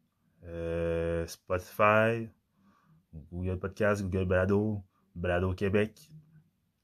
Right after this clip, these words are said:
Donc, euh, tous ceux qui me suivent sur les réseaux sociaux ou sur ma chaîne YouTube,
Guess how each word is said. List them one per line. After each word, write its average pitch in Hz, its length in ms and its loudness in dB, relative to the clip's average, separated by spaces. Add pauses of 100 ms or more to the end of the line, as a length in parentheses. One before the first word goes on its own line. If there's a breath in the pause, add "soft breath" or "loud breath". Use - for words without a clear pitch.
(580)
Donc, 87 340 -8
euh, 85 120 -8
tous - 140 -18
ceux 104 120 -8
qui 101 140 -10
me 95 80 -2
suivent 98 340 -4
sur - 160 -10
les 92 80 -4
réseaux 87 160 -4
sociaux 101 420 -4 (1600)
ou 90 140 -8
sur - 100 -16
ma 95 80 -4
chaîne 92 260 -2
YouTube, 135 400 -2